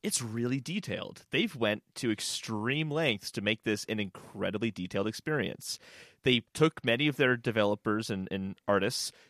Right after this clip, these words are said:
to Japan to go to historic sites and learn as much as they could about those sites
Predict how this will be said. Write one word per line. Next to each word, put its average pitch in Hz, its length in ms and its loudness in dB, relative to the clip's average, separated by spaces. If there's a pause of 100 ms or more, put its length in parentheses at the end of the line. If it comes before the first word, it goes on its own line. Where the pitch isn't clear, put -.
(120)
to 170 120 2
Japan 151 480 0 (440)
to 117 440 4
go 120 180 10
to 139 200 0
historic 127 400 0
sites - 580 2
and 101 120 -2
learn 107 180 4
as 117 140 0
much 110 240 2
as 113 80 -4
they 120 120 2
could 113 240 -2
about 107 380 4
those 92 340 -2 (260)
sites 117 500 2